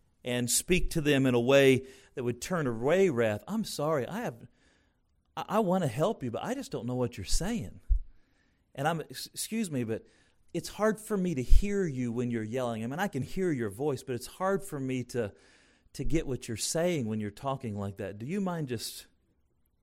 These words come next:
taking a minute and explaining to me what's, what's happening?" And that has a tendency to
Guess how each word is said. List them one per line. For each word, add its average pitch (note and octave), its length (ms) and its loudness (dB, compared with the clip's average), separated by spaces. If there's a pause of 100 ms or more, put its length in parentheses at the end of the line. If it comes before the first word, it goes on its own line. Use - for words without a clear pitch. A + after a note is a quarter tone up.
(140)
taking E3+ 320 -6
a D#3+ 60 -4
minute D3+ 280 -4
and A2+ 80 -10
explaining C#3+ 680 -8
to D3+ 120 -12
me C#3+ 160 -6
what's, C3+ 420 -8
what's B2+ 200 -12
happening?" D#3 420 -12 (1800)
And C3 160 -2
that F#3 160 2
has E3 180 2
a C#3 60 -2
tendency D3+ 560 -2
to C3+ 400 -2